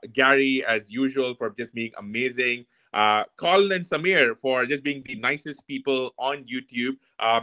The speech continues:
go follow their channel, uh, Colin and Samir. They put out amazing content about the creator economy and YouTube, and just amazing human beings. And Samir's dad, uh, Samir is amazing and awesome. And, you know, just make sure you tell all of your relatives also that, because that's also, like, quite the thing. So,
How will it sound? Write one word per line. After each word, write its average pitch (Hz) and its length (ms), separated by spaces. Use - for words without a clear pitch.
go 165 160
follow 151 280
their 147 180
channel, 135 540
uh, 117 80
Colin 139 280
and 135 100
Samir. 123 180
They 117 60
put 120 200
out 117 140
amazing 135 500
content 120 540
about 110 280
the 107 60
creator 123 340
economy 113 600
and 95 200
YouTube, 117 400
and 117 80
just 165 180
amazing 151 500
human 110 360
beings. 110 340
And 143 220
Samir's 175 520
dad, 139 400
uh, 123 180
Samir 156 440
is 135 200
amazing 135 440
and 117 140
awesome. 113 680
And, 110 400
you 113 80
know, 117 80
just 135 140
make 160 180
sure 165 100
you 147 60
tell 135 200
all 123 180
of 123 100
your 120 120
relatives 117 380
also 107 320
that, 101 200
because 104 200
that's 101 160
also, 107 280
like, 95 160
quite 95 160
the - 60
thing. 87 180
So, 127 240